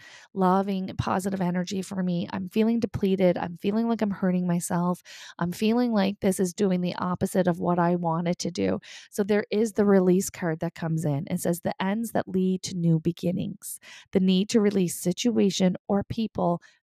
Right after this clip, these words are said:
that hold you back," right? And a lot of this, th-, th-, a lot of this happens within ourselves as well, you know, and, um, we may not, you may go, "Oh, you know what? No, I have myself surrounded with wonderful people."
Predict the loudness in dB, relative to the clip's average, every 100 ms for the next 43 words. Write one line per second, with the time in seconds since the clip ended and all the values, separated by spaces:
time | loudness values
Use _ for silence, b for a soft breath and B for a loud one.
0 | 0 0 2 2 0 0 -2 -2 -2 -2
1 | -6 -14 -20 _ B B B B 2 4
2 | 4 2 0 2 2 0 0 2 0 0
3 | -6 -4 -2 0 0 2 4 2 2 2
4 | 2 -2 -12 B B _ -12 -4 -2 0
5 | 0 0 0 0 0 -2 -4 -4 -6 -8
6 | -8 -8 -8 -14 _ B B B 0 4
7 | 6 4 2 B B _ 2 4 4 2
8 | 0 -2 -4 -2 0 2 2 2 0 -2
9 | -4 -2 -2 0 0 0 -4 -6 -4 -2
10 | -2 -2 -2 -4 0 -2 -2 -2 -2 0
11 | 0 0 0 0 0 0 -2 -2 -2 -2
12 | -4 -6 0 0 0 -4 0 -2